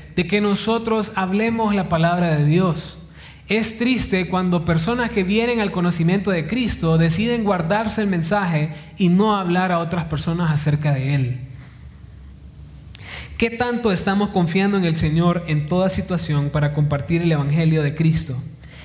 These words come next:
¿Y qué tanto entendemos la urgencia de que otros escuchen el mensaje del Evangelio? Vamos a regresar a Hechos, capítulo cinco. Y ahora vamos a ver el tercer elemento. Ya vimos que es importante la actitud de los discípulos,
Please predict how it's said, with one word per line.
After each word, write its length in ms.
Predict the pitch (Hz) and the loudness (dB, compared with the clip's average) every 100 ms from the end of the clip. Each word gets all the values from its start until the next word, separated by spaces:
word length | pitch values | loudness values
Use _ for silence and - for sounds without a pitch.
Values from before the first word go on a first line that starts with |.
| - | -2
¿Y 160 | 180 - | -2 0
qué 140 | 214 | -2
tanto 360 | - 226 226 208 | -2 -2 -2 -2
entendemos 800 | 185 180 170 214 180 143 147 - - - - | -2 0 0 0 0 0 -2 -4 -14 -18 -2
la 160 | 165 196 | 0 2
urgencia 680 | 185 160 220 240 - 226 226 | 2 2 0 0 0 2 2
de 160 | 196 | 2
que 160 | - 156 | 2 2
otros 320 | 190 190 185 | 2 0 -2
escuchen 440 | 151 - 165 170 | -2 -2 0 0
el 100 | 170 | 2
mensaje 580 | 143 131 - 147 147 147 - - - - | 2 2 0 0 2 0 -2 -8 -16 -2
del 160 | 147 139 | 2 4
Evangelio? 580 | 123 120 139 131 123 117 - - - - - - - - - - - - | 4 2 2 2 0 -4 -10 -18 -20 -20 -20 -20 -20 -20 -12 -12 -12 -8
Vamos 320 | - 233 240 220 | -4 0 0 2
a 80 | |
regresar 680 | 208 190 170 160 208 208 - | 2 2 2 2 0 0 -2
a 160 | 170 170 | -2 -2
Hechos, 420 | 196 190 135 - | -2 -2 -4 -4
capítulo 420 | - 147 175 160 | -4 -2 0 2
cinco. 440 | 151 165 147 127 127 - - - - - - - - - - | 2 2 2 0 -6 -14 -18 -20 -20 -20 -12 -12 -12 -20 -4
Y 60 | 185 | 0
ahora 200 | 196 226 | 2 0
vamos 320 | 220 208 185 | 0 0 0
a 80 | 190 | 0
ver 140 | 208 | 0
el 180 | 208 196 | -2 -2
tercer 460 | 185 175 170 208 214 | -2 0 0 0 2
elemento. 500 | 185 180 160 139 - - - - - - - | 2 2 2 0 -4 -12 -18 -20 -20 -20 -4
Ya 80 | 180 | 0
vimos 280 | 220 240 233 | 2 2 0
que 100 | 214 | 2
es 60 | |
importante 540 | 233 220 190 226 233 240 | 2 0 -2 -2 0 0
la 80 | |
actitud 460 | 220 202 160 220 247 | 0 -2 -2 0 0
de 80 | 240 | 2
los 100 | 208 | 0
discípulos, 960 | 185 - 254 - 262 269 277 262 - | 0 0 -2 -2 -2 0 -2 -6 -12